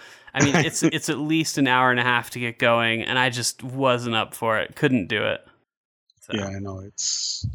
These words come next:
Speaker 1: I tried.
Speaker 2: it's just
Speaker 1: I tried my best, but it just wasn't.
Speaker 2: <laughs>
Speaker 1: it just wasn't happening.
Speaker 2: <clears throat> But,
Speaker 1: Uh,
Speaker 2: um,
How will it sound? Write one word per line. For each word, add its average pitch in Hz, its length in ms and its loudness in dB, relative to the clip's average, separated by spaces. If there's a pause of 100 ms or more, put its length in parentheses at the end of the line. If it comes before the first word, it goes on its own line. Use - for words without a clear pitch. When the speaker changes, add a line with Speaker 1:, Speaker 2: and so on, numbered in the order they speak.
(580)
Speaker 1:
I 143 80 0
tried. 175 220 0
Speaker 2:
it's - 100 0
just - 460 -2
Speaker 1:
I 147 40 0
tried 165 280 0
my 151 120 4
best, - 520 -2
but 87 260 -6
it - 100 -8
just - 200 -2
wasn't. - 340 2 (140)
Speaker 2:
<laughs> - 400 0
Speaker 1:
it 135 60 0
just 143 220 -2
wasn't 123 300 -2
happening. 113 500 -6 (320)
Speaker 2:
<clears throat> 110 80 2 (400)
But, 143 60 0 (100)
Speaker 1:
Uh, 139 100 4
Speaker 2:
um, 139 180 0